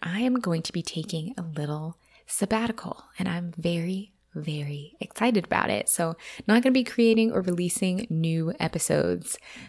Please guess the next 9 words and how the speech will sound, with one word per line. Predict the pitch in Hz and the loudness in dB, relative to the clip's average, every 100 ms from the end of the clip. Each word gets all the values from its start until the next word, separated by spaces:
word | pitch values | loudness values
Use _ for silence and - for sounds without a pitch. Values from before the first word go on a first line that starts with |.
| - | -2
Balanced | 190 202 220 | 2 2 2
Black | - 185 185 | 2 2 4
Girl | 185 | 4
has | 175 170 | 4 0
had | - 160 160 - | 0 2 0 0
a | 165 | -6
huge | - - 208 202 165 | -6 0 2 2 2
year, | - - - 185 _ _ _ _ - | -2 -4 -6 -10 _ _ _ _ -4
and | 160 151 151 151 156 | -2 -2 -4 -6 -8